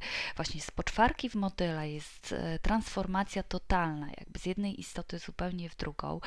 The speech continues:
ale jest to również progres. E, i ta karta śmierci się tutaj pokazuje jako taki właśnie, e, wys-, wyzwanie. Ona się w tej talii nazywa Death and Rebirth, czyli, czyli śmierć i,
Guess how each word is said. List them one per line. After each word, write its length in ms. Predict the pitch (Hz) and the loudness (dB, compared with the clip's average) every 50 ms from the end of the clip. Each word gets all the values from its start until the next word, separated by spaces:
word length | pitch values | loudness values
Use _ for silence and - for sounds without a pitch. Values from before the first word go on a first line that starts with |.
| - - - - - - - - | -2 -2 0 0 0 -2 -2 0
ale 200 | - 175 196 214 | 4 6 6 6
jest 200 | 226 208 - - | 6 4 2 0
to 60 | 196 | -2
również 340 | 196 180 196 196 190 - - | 0 0 0 2 2 2 2
progres. 640 | - - 202 185 170 160 - - 139 143 - - - - - - - - - - - - - | 4 4 4 4 4 2 0 -4 -2 -2 -2 -2 -2 -2 -4 -4 -4 -6 -6 -8 -4 0 2
E, 340 | 175 170 170 165 165 165 - - - - - - | 4 4 4 2 2 0 -2 -4 -10 -10 -2 0
i 100 | 220 240 | 4 8
ta 120 | - 381 | 8 8
karta 280 | - 254 - - - 202 | 8 8 4 6 4 2
śmierci 440 | - - 190 185 180 - - 214 | 4 4 4 4 4 2 2 0
się 160 | - - 208 - | 2 2 0 0
tutaj 280 | - 180 - 196 196 | -2 0 2 2 2
pokazuje 520 | - - - - 180 165 - 170 165 170 170 | 2 0 -2 -2 -4 -4 -4 -4 -2 -2 -2
jako 300 | 165 160 - - 165 160 | -2 -4 -6 -8 -8 -4
taki 420 | - - 160 - - - 170 170 | -2 -2 -4 -2 -6 -8 -8 -6
właśnie, 880 | - 160 156 151 151 - - - 165 156 151 151 151 151 151 156 160 165 - | -6 -6 -4 -4 -2 -2 -4 -4 -4 -6 -6 -4 -4 -4 -4 -4 -6 -6 -6
e, 520 | - 156 151 151 151 156 - - - 151 | -6 -6 -6 -6 -8 -8 -8 -8 -8 -6
wys-, 220 | 151 156 - - - | -6 -6 -6 -8 -8
wyzwanie. 640 | - 160 185 - - 185 196 180 165 147 143 - - - | -2 -2 0 0 6 6 6 6 6 2 0 -6 -2 0
Ona 220 | - 202 226 233 | 2 4 4 4
się 120 | 220 - - | 2 2 0
w 60 | - | 0
tej 140 | - 175 - | -2 -4 0
talii 260 | - 180 185 190 170 | 0 0 0 0 -2
nazywa 480 | 165 160 160 - - 165 165 156 147 - - | -4 -4 -6 -4 -6 -4 -2 -2 -4 -2 -2
Death 280 | 180 185 - - - | -4 -4 -4 -4 -6
and 280 | 180 160 151 151 - - | -6 -6 -8 -10 -8 -8
Rebirth, 680 | 156 - - 156 143 135 135 151 165 - - - - - | -6 -4 -2 -4 -4 -2 -4 -6 -6 -6 -10 -10 -8 -8
czyli, 320 | - - 151 156 156 156 - - - - - - - - - - - - | -6 -6 -6 -6 -6 -6 -6 -4 -2 -2 -2 -2 -2 -2 -4 -4 -6 -4
czyli 280 | - - - 156 165 160 | -2 -2 0 0 0 2
śmierć 640 | - - - 185 180 196 214 220 - - - - - - | 2 4 4 4 6 8 8 6 6 2 0 0 0 0
i, 320 | - 220 220 214 190 165 | 0 2 4 4 4 2